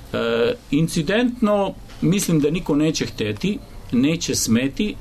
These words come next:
a i neće biti ni u prilici, jer su i druge mere centralne monetarne vlasti preduzete, preventivne i pored moralnog apela,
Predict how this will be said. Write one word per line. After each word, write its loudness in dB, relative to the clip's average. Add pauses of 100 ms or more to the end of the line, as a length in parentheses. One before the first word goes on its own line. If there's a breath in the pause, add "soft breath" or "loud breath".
(100)
a -2
i 2
neće 0
biti 0
ni 4
u 0
prilici, 0
jer 0
su -2
i 0
druge 0
mere 0
centralne 0
monetarne 2
vlasti 0
preduzete, 0 (400 loud breath)
preventivne 2
i 0
pored 2
moralnog 4
apela, 0